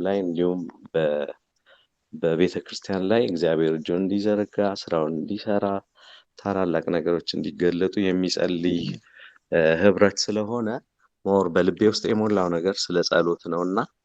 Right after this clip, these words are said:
እ፣ ባጭሩ ስለ ጸሎት ዛሬ ኢንከሬጅ ለማድረግ እናንተ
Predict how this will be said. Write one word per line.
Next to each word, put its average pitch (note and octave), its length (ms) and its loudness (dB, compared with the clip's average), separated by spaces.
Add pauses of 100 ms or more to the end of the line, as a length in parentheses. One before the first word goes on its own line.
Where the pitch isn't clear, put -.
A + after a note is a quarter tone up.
(520)
እ፣ D#2 80 -6 (680)
ባጭሩ G2+ 420 0 (300)
ስለ - 320 0
ጸሎት E2 400 -2
ዛሬ D#2+ 280 -2 (140)
ኢንከሬጅ E2 500 -6
ለማድረግ D#2 480 -2
እናንተ E2+ 360 0